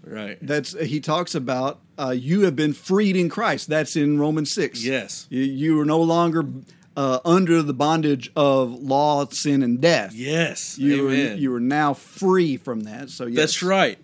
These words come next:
Speaker 1: Only true freedom can ever come in Christ.
Speaker 2: Yes.
Speaker 1: Even, even slaves that we have freed in America are still in bondage until they come to Christ and, and get their,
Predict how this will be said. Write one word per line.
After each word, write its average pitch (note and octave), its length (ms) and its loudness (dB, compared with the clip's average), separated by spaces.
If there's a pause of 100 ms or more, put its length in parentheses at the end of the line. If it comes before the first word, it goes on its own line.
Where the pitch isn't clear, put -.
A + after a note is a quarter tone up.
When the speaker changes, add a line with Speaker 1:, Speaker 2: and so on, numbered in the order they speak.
Speaker 1:
Only F#3+ 300 2
true F#3+ 300 -2
freedom D3 680 -2
can G#2+ 320 -10
ever C#3 300 0
come B2 200 -8
in G2+ 120 -10
Christ. G2+ 460 -8
Speaker 2:
Yes. - 300 -12 (220)
Speaker 1:
Even, F3 420 0
even D#3+ 360 -4
slaves D3+ 580 -2
that C#3 140 -8
we C3 140 0
have A#2 120 -2
freed D3 460 -4
in C#3 100 -10
America C3 640 -4
are G2+ 100 -14
still B2+ 480 -4 (600)
in C3 180 -4 (100)
bondage B2 540 -2
until G#2 320 -8
they G#2+ 160 -6
come G#2 180 -10
to F#2+ 80 -10
Christ G2+ 500 -8
and, G2 260 -12
and G2 220 -14 (260)
get A2 160 -10
their, F#2+ 240 -10